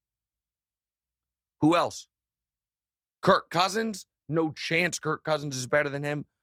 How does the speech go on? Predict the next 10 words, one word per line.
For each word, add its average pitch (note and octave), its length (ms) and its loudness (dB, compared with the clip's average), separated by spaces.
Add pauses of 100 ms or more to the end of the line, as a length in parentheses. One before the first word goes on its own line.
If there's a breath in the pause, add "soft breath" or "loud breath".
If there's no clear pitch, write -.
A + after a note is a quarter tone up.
(160)
but A#2 140 0
say D#3+ 280 2
Kirk D3+ 280 -4
Cousins. A2 440 -6 (180)
Now C#3 260 2
we're C3 220 0
at B2 60 -2
eight. A#2 200 -4 (1500)
That's C#3+ 220 4
it. G#3+ 240 2